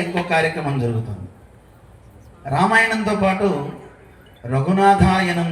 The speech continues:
జరుగుతోంది. ఒక గొప్ప ఆచార్యుల యొక్క నడవడికని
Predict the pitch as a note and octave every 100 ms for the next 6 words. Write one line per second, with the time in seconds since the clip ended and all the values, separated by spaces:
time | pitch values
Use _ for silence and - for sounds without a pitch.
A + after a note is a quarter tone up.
0 | D3 C3 A#2+ A2 G2+ - - - - -
1 | - - - - - - - - - -
2 | - - - - - - E3+ E3 E3+ A#3
3 | F#3+ G3 G3 G#3 G#3 A3 G#3+ G3 G#3 F#3
4 | C#3+ C3 - - - - - - - -
5 | - - - - - - - - - _
6 | _ - - _ - - C#3+ C#3+ F3 A#3+
7 | A#3 G3+ F#3+ G3